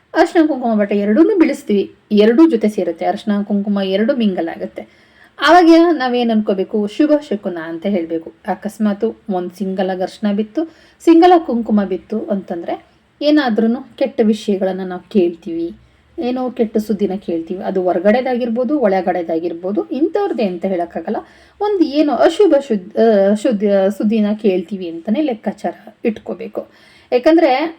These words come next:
ಕೆಲವೊಂದು ಲೆಕ್ಕಾಚಾರಗಳು ಯಾವತ್ತಿಗೂ ಸುಳ್ಳಾಗಲ್ಲ,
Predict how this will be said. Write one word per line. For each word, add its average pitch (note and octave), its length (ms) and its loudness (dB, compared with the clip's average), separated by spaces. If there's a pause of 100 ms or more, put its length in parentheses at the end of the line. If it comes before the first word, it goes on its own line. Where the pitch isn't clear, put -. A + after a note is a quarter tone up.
ಕೆಲವೊಂದು B3 460 0
ಲೆಕ್ಕಾಚಾರಗಳು A3+ 760 -2
ಯಾವತ್ತಿಗೂ A3 840 2
ಸುಳ್ಳಾಗಲ್ಲ, F#3 540 -2